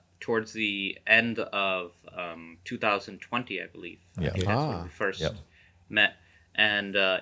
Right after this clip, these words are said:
Speaker 1: it's only after that where I started getting more serious in terms of article writing. And I used to
Speaker 2: Mm.
Speaker 1: write, um,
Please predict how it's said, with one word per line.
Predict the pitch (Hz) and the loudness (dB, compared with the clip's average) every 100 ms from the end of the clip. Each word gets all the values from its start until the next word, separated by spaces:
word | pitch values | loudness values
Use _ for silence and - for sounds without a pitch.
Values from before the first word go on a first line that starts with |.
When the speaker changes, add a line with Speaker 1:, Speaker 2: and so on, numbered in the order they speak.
| - | -2
Speaker 1:
it's | 113 | -4
only | 135 143 143 135 117 - - _ _ _ - | 0 4 6 8 6 0 -20 _ _ _ 6
after | 123 - 143 | 6 8 4
that | 127 120 - | 8 6 6
where | 113 107 104 - | 2 4 4 4
I | 107 | 0
started | 110 120 110 110 - | 0 2 4 4 2
getting | 110 104 101 | 2 2 0
more | 101 | -6
serious | - - 107 104 101 - | -6 0 2 2 2 -2
in | 98 | -10
terms | - 101 - | -8 -10 -8
of | 92 - - | -10 -12 -6
article | - 117 117 117 101 | 2 2 2 0 0
writing. | 95 90 85 | -2 -2 -4
And | - | 0
I | |
used | 123 120 104 | 2 2 0
to | 113 | 2
Speaker 2:
Mm. | |
Speaker 1:
write, | 107 101 - _ _ _ _ - | 4 4 -2 _ _ _ _ -6
um, | 101 95 92 92 - | -2 0 -2 -6 -14